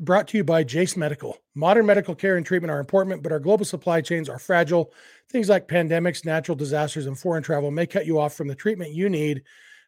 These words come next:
I have a wife and three kids. We try to be as prepared as possible for emergencies, but medicine has always been a concern of mine, and Jace Medical is a s-, solution. Jace Medical is simple. You go online, fill out a form, and then you get a prescription, life-saving medications right to your door.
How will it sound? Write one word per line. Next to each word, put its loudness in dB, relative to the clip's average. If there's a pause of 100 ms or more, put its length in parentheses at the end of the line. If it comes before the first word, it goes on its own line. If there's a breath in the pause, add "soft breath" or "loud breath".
I 0
have 2
a 4
wife 4
and -8
three -4
kids. 4
We -2
try 4
to 4
be 2
as -4
prepared 2
as -4
possible -2
for -8
emergencies, -4 (260 loud breath)
but -6
medicine 2
has 0
always 2
been -6
a -8
concern 2
of 2
mine, 4 (420 soft breath)
and -4
Jace 4
Medical 2
is -2
a -4
s-, -10
solution. 2 (100)
Jace 0
Medical 2
is -4
simple. -8
You -6
go 4
online, 2 (300 soft breath)
fill 4
out 6
a 0
form, -4
and -6
then -2
you -4
get 2
a -4
prescription, -4 (340 soft breath)
life-saving 2
medications -2
right 0
to -8
your 0
door. -8